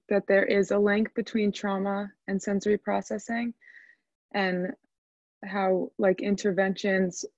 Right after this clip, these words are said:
for when working with people who have experienced trauma, how important it is to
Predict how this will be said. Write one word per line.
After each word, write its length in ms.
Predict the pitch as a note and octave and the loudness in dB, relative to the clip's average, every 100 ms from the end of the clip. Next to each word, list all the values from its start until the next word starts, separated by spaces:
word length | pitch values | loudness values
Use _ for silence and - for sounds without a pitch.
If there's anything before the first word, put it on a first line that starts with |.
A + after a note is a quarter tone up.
| _ _ _ _ | _ _ _ _
for 380 | G3+ F#3+ - G1+ - - | 6 6 6 -2 -14 -2
when 300 | G#3 G3+ F#3+ | 2 4 4
working 400 | G3+ G#3 G#3+ A3 | 6 6 6 6
with 180 | G#3+ - | 4 4
people 360 | G#3 - G3 | 2 4 2
who 100 | F3+ | 4
have 160 | G3 F3+ | 4 4
experienced 600 | F#3+ - G3 G3 F#3+ - | -2 2 2 4 0 -4
trauma, 340 | - F#3 F3+ F3+ | -6 -4 -4 -4
how 200 | F#3 F#3 | -2 -2
important 480 | F3+ - G3 F#3+ | -4 0 2 2
it 100 | F#3 | 2
is 280 | F#3 F3 - | 2 0 -2
to 400 | - F#3+ F3 F3 | -4 0 0 -2